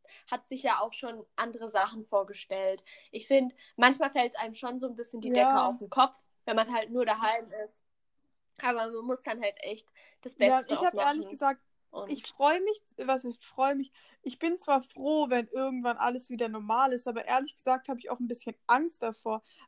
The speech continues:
Speaker 2: Einfach weil das, wie das Leben jetzt zur Zeit abläuft, ja irgendwie jetzt unsere Normalität ist und es einfach, glaub ich, wenn es wirklich wieder so ist, wie es davor war oder halt normaler wird, halt irgendwie schon
Speaker 1: Mhm.
Speaker 2: wieder anders sein wird.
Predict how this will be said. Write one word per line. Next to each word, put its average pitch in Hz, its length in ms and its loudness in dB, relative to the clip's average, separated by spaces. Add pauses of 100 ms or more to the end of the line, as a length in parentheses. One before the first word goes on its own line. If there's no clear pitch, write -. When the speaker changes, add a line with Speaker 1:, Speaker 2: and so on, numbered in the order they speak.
Speaker 2:
Einfach 277 340 4
weil 247 140 0
das, 311 280 -10
wie 254 80 -16
das - 200 -18
Leben 247 360 -2
jetzt 269 300 -2
zur 269 140 -4
Zeit 233 300 -4
abläuft, 254 520 -2 (300)
ja 262 140 6
irgendwie 277 340 -4
jetzt 254 160 -10
unsere 269 300 -4
Normalität 233 760 -2
ist 233 140 -10
und 233 100 -4
es 226 100 -6
einfach, 262 320 -2
glaub 247 260 0
ich, 240 140 -12
wenn 233 240 -2 (140)
es 247 160 -10
wirklich 262 480 -4
wieder 247 240 6
so 302 280 2
ist, - 200 -4
wie 254 100 -4
es 247 100 -6
davor 214 500 2
war 262 300 6
oder 233 180 2
halt 220 180 -4
normaler 214 760 -2
wird, - 320 -6 (420)
halt 247 260 2
irgendwie 262 600 -6
schon 254 440 0 (280)
Speaker 1:
Mhm. 262 440 0 (140)
Speaker 2:
wieder 233 600 4 (760)
anders 320 420 2
sein 196 240 -10
wird. 196 220 -10